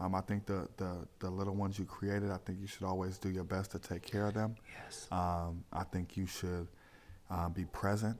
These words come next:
Speaker 1: um, as, you know, as much as possible. I think you should, um, you know, just make sure that your children know,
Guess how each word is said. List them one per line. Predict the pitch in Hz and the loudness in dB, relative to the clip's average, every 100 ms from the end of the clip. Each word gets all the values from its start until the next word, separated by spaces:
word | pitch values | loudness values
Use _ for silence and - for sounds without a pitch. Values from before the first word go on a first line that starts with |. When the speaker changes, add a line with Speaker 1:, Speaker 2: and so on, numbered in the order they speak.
| - | -4
Speaker 1:
um, | 90 87 82 | -2 0 0
as, | 87 - - | -2 -6 -6
you | 90 | -2
know, | 87 | 0
as | 85 - | -2 0
much | 95 95 | 0 0
as | 95 | -4
possible. | - 101 92 - - 87 | -2 0 0 -2 -6 -4
I | 85 | -4
think | - 87 - | -4 -4 -4
you | |
should, | 95 - 82 - | -4 -4 -4 -4
um, | 85 82 80 69 98 104 - - - - | -2 -2 -2 -4 -8 -12 -18 -20 -18 -2
you | 110 | 2
know, | 104 92 | 4 2
just | 95 - | 0 -2
make | 98 101 101 | 2 4 4
sure | - 113 101 | 2 4 4
that | 98 - | 2 0
your | |
children | 92 - 101 95 90 | 0 2 2 2 2
know, | 95 98 90 | 4 4 4